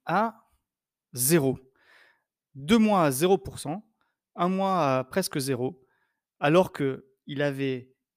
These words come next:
été boosté pendant des mois précédemment, dû sûrement aux crises internationales, de transport, le béton.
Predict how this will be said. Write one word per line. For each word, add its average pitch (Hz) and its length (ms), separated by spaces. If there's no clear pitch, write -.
été 135 260
boosté 175 640
pendant 143 320
des 127 180
mois 175 260
précédemment, 135 540
dû 147 300
sûrement 147 480
aux 143 80
crises 160 460
internationales, 123 960
de 123 80
transport, 147 540
le 127 100
béton. 120 360